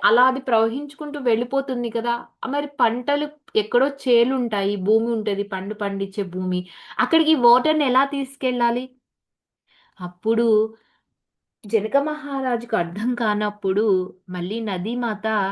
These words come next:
ఏం చేస్తుంది అంటే, ఆ కాలువల్ని ఎలా మళ్లించాలి అన్న దాన్ని జనక మహారాజుకు ఒక విజన్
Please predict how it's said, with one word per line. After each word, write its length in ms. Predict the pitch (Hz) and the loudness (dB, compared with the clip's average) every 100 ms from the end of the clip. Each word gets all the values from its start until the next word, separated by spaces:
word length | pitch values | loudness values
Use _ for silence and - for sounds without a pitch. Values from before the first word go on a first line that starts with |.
| 202 - | -6 -6
ఏం 240 | 190 196 202 | -4 -4 -4
చేస్తుంది 540 | 220 220 214 202 196 | -6 -4 -6 -2 -4
అంటే, 540 | 185 180 196 220 185 190 - _ _ _ _ - | -4 -4 -4 -4 -4 -8 -20 _ _ _ _ 0
ఆ 100 | 202 | 0
కాలువల్ని 1000 | 214 - - 156 151 214 262 269 269 269 202 | 0 -6 -6 -2 2 2 2 0 0 -2 -2
ఎలా 440 | 180 180 208 269 | 0 4 6 6
మళ్లించాలి 1080 | 285 262 233 233 233 233 226 220 208 208 214 | 4 0 -2 -2 -4 -6 -8 -6 -4 -2 -2
అన్న 220 | 208 190 190 | -2 -4 -6
దాన్ని 480 | 180 175 202 220 | -4 -2 -2 -4
జనక 360 | 208 175 175 226 | -4 -4 -6 -4
మహారాజుకు 800 | 233 226 208 190 185 175 175 - | -4 -4 -2 -2 0 -2 -2 -2
ఒక 120 | 262 | -2
విజన్ 520 | 190 156 175 175 269 | -2 0 -2 0 -2